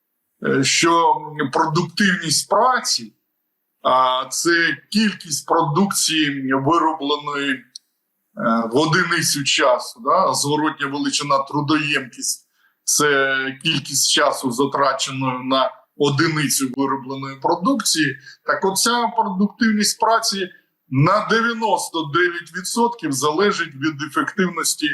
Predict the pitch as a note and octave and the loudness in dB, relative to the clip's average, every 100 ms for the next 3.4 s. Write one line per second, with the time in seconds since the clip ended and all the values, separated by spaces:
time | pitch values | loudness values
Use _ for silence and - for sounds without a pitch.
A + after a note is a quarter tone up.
0 | - _ _ _ _ - C3 D3+ D#3 D#3+ | -6 _ _ _ _ 0 2 2 2 2
1 | E3+ D#3 D3 G3+ G3+ E3 D#3 D3+ C3 C3+ | 0 -2 0 0 0 0 0 0 -2 0
2 | D#3 G3 - - B2 A#2 _ B2 C3 D#3 | 4 2 0 -6 -16 -20 _ -2 2 4
3 | D3+ - A#2 - | 2 -2 -8 -10